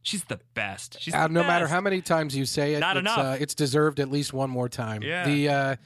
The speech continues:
Speaker 2: the, the moment that, the fact is, I, when you're talking there about hi-, the relationship being founded in certain things and,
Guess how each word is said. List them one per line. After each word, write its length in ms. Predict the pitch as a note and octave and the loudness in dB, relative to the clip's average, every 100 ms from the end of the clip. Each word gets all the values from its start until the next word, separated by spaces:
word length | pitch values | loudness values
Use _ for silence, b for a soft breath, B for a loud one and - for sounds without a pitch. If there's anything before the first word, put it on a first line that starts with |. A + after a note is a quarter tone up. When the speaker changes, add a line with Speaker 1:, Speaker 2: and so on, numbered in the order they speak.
| B B B B - | B B B B -8
Speaker 2:
the, 540 | C3 D#3+ D#3+ D#3 D3 | 0 0 2 0 -2
the 180 | D3 D3 | 0 0
moment 360 | D#3+ F#3+ G3 E3 | 4 2 2 -2
that, 100 | D#3+ | -2
the 80 | |
fact 280 | D#3 F#3+ G3+ | 2 2 2
is, 120 | E3+ | 0
I, 140 | D3+ D3 | 2 0
when 240 | C#3+ D3 | -2 0
you're 100 | D3+ | 0
talking 380 | F#3+ E3 D3 C3+ | 2 0 0 -2
there 220 | B2+ B2+ | 0 0
about 360 | B2+ A#2+ A#2 - | 0 -2 -4 -2
hi-, 160 | B2+ C#3+ | -4 -2
the 80 | C#3+ | -2
relationship 640 | C3 B2 B2 B2+ - - | 0 0 -2 -4 -4 -4
being 160 | B2 A#2 | -4 -4
founded 340 | - A#2+ A#2+ | -4 -2 -2
in 140 | A#2 A2+ | -4 -4
certain 300 | C3+ A#2 A#2 | -4 -4 -4
things 340 | B2+ A#2 A2 | -4 -4 -4
and, 280 | A#2+ A2 | -4 -6